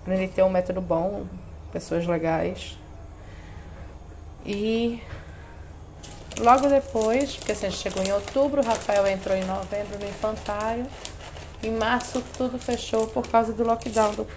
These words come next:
do, do coronavírus. Então, Rafael atrasou muito a fala. E isso atrapalha muito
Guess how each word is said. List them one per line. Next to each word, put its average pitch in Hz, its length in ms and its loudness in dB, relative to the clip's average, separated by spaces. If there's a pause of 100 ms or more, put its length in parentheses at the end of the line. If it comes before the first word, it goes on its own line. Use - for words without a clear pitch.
(160)
do, 220 240 2
do - 80 -10
coronavírus. 226 800 -2 (920)
Então, 214 280 4
Rafael 240 360 4
atrasou 247 420 4
muito 247 340 2
a - 20 2
fala. 151 440 -2 (2500)
E 202 680 -2 (1000)
isso 226 340 4
atrapalha 233 520 8
muito 247 760 2